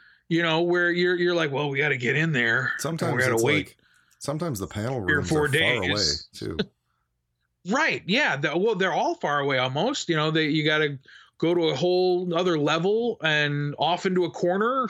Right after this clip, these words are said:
Speaker 1: <laughs>
Speaker 2: Yeah, they're on a whole nother level,
Speaker 1: They're
Speaker 2: man.
Speaker 1: like, and then if you leave the convention floor,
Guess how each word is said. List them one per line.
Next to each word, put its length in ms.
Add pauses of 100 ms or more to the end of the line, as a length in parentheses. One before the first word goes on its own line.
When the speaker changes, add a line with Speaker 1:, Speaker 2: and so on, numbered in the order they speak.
(120)
Speaker 1:
<laughs> 340
Speaker 2:
Yeah, 160
they're 160
on 100
a 40
whole 260
nother 220
level, 180
Speaker 1:
They're 140
Speaker 2:
man. 220 (600)
Speaker 1:
like, 100 (300)
and 280
then 360
if 220
you 120
leave 280
the 80
convention 640
floor, 480